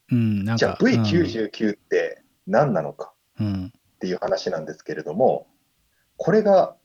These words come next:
Speaker 2: えー、エミ隊員はゲバルガやバザンガなどの宇宙怪獣を地球に送り込んでる敵対勢力であるというふうに推測するんですけれども、それに対して、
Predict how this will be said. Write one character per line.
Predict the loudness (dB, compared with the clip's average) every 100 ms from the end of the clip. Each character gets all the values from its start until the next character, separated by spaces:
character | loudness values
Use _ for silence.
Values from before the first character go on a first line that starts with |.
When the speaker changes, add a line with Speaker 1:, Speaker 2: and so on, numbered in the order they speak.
| _ _ _ -6
Speaker 2:
え | -2 -2 -4 0
ー、 | 0
エ |
ミ | 2
隊 | 0 0 -2
員 |
は | -2 -4 -4 _ _ _ _ -6
ゲ | -2
バ | 2 4
ル | 4
ガ | 2
や | 0 0
バ | 0
ザ | 2 2
ン | 2
ガ | -2
な | -4
ど | -6
の | -10 -6
宇 | -6
宙 | 2 2 2
怪 | 2 0
獣 | 0 -2 -2
を | -2
地 | -4
球 | -2 0
に | 0
送 | 0 0
り | -2
込 | -2
ん | 0
で | 2
る | 2 0 -6
敵 | -10 -4
対 | 2 2
勢 | 2 2 4
力 | 2 -2
で | 0
あ | 0
る | 0 -8 _ _ _ _ _ _ _ 0
と | 2
い | 4
う |
ふ | 2
う | -2
に |
推 | -2 -2 0
測 | 0 -6
す | -6 -4
る | -2
ん |
で | -2
す | -4
け | -2
れ | 0
ど | 2
も、 |
そ | 2 2
れ |
に | 2
対 | 4 2
し | 2
て、 | -2 -4